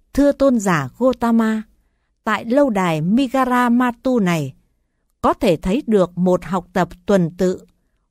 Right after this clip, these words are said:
một công trình tuần tự, một đạo lộ tuần tự, tức là những tầng cấp của lầu thượng cuối cùng. Thưa Tôn giả Gotama, cũng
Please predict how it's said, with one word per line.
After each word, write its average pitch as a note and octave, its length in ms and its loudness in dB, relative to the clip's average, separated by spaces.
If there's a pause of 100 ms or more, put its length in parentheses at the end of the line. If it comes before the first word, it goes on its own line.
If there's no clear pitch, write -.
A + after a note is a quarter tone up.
một G3 360 0
công C4+ 220 0
trình F3+ 260 0 (140)
tuần F3 300 0
tự, F3+ 280 -2 (420)
một G#3 320 0
đạo G3 200 -2
lộ F#3+ 340 0 (120)
tuần F3+ 320 0
tự, F3+ 280 -2 (840)
tức F4+ 240 -4
là F#3 280 0
những G3+ 360 0 (100)
tầng F3 320 0
cấp - 360 -6
của F#3 180 2
lầu E3 260 -2
thượng G3+ 300 -4 (100)
cuối A3+ 220 0 (100)
cùng. D#3+ 260 -2 (1160)
Thưa D4 160 2
Tôn C#4+ 280 0
giả F3 360 -2
Gotama, B3 640 0 (440)
cũng A3+ 200 0